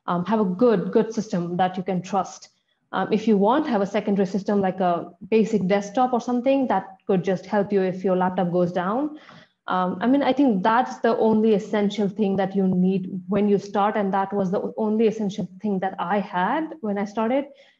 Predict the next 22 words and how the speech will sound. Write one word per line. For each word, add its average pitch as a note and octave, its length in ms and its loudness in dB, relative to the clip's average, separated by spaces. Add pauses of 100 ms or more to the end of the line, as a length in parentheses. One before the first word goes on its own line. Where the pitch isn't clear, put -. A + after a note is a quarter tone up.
(240)
Um, F#3 500 -4
slowly, C#4 840 4
as A#3+ 240 -2
I G#3 80 2 (140)
started G3+ 380 0
building, G3 680 0
um, F3+ 560 -4 (420)
my G3 180 -2
work, F#3+ 520 -2 (160)
like, F#3 140 -4
as F3+ 120 -6
a F3+ 40 -8
professional F#3+ 580 -4
freelancer, F#3 760 0
and F3 120 -6
I F3 200 -4
started F#3+ 540 0
doing F#3+ 280 4
more F3+ 200 2
content A3+ 600 2
and F3 100 0
everything, F3+ 720 -2